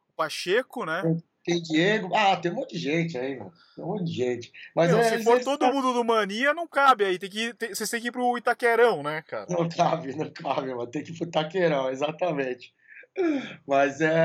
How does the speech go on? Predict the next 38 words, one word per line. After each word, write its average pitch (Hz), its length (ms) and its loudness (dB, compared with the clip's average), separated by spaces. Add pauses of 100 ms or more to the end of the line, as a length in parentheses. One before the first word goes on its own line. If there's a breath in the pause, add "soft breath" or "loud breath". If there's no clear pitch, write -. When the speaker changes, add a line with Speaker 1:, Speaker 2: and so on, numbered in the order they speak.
(100)
Speaker 2:
aí 180 180 6
eles 202 180 -2
vieram 226 260 6
aqui 190 200 -4
pra 180 140 0
bater 170 280 0
o 160 100 -2
papo, 151 300 -2
a 165 60 0
gente 165 140 -4
ficou 190 200 -4
conversando 180 560 0
aqui 156 140 -2
a 139 60 0
tarde 165 340 2
toda. 180 440 2 (600)
E 123 1200 6
daí 131 160 6
a 139 60 4
Dani 151 440 2 (200)
tinha 135 180 2
ido 135 160 -2
na 131 100 -4
fisioterapia, 127 800 -2
que 127 180 -10
ela 120 140 -2
tava 117 220 -2
fazendo, 117 640 -2 (320)
tratando 117 400 0
as 110 100 -4
coisas 120 320 0
dela 123 240 2
e 147 60 0
acabou 139 400 -2
de - 80 -6
chegar 117 260 0
aqui 107 200 -4
também. 101 340 -4